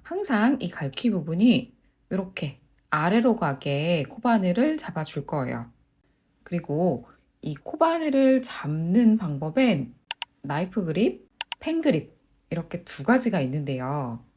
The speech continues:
자, 먼저 나이프 그립이에요. 우리 스테이크 같은 거 썰 때 나이프 이렇게 잡잖아요.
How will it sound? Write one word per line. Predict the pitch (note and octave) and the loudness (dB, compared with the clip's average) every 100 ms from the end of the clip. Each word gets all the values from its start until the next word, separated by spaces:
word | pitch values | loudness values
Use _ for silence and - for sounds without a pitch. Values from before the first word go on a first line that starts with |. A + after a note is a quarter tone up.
| - F5 _ _ _ | 0 0 _ _ _
자, | - G#3 G#3+ G#3 | -8 0 2 2
먼저 | E3+ E3 E3+ C4 C#4+ C4+ - - | 0 -2 -2 2 2 2 -4 -16
나이프 | - E3 G#3 - D#4+ | -6 -2 -2 -2 -2
그립이에요. | A3+ F#3+ D3+ D3+ C#3 C3+ - _ _ _ | 0 -2 -2 -4 -4 -4 -8 _ _ _
우리 | C#3 C3 | -10 -10
스테이크 | - F4+ F4 | -2 -2 0
같은 | A3+ A3 D#3+ | -4 -4 -4
거 | D#3 | -2
썰 | G#3+ A#3 - | -2 -2 -4
때 | C#3+ D3+ D3 | -4 -4 -4
나이프 | C#3 D3 - D#3+ - | -4 -6 -6 -6 -6
이렇게 | D#3+ F#3 | -6 -6
잡잖아요. | C3 - C#3 C3 F3 G#3+ C3+ | -8 -6 -6 -2 0 0 0